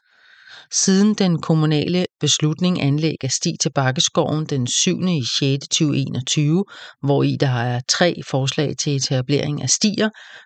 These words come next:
som er allerede eksisterende, er der faktisk ingenting sket. Og så alligevel. Der er blevet flyttet to læs jord, bestilt en slamsuger for en dag, der er blevet opsat en afspærring og et skilt med "Færdsel sker på eget ansvar".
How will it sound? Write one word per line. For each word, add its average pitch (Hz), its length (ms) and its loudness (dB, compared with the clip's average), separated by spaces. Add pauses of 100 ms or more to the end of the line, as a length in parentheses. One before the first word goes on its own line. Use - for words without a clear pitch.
som 139 220 2
er 127 220 -2
allerede 139 500 0
eksisterende, 202 680 2
er 196 80 0
der 202 80 0 (100)
faktisk 156 360 -4 (100)
ingenting 156 520 0
sket. - 400 -2 (540)
Og 220 80 0
så - 180 2
alligevel. 240 380 2 (680)
Der 214 60 2
er 202 60 4
blevet 165 240 2
flyttet 185 300 2
to 233 180 0
læs 147 260 0
jord, 170 240 0 (140)
bestilt - 340 0
en 127 80 0
slamsuger 151 600 0
for 160 140 -2
en 123 200 0
dag, 175 160 2 (440)
der 143 80 -2
er 123 120 -2
blevet 123 200 -2
opsat 135 500 0
en 123 100 -4
afspærring 160 680 0
og 151 120 -2
et 131 100 -4
skilt - 400 0
med 143 180 2 (260)
"Færdsel 165 380 0
sker - 380 -2
på 107 100 -6
eget 127 480 -2
ansvar". 131 480 -4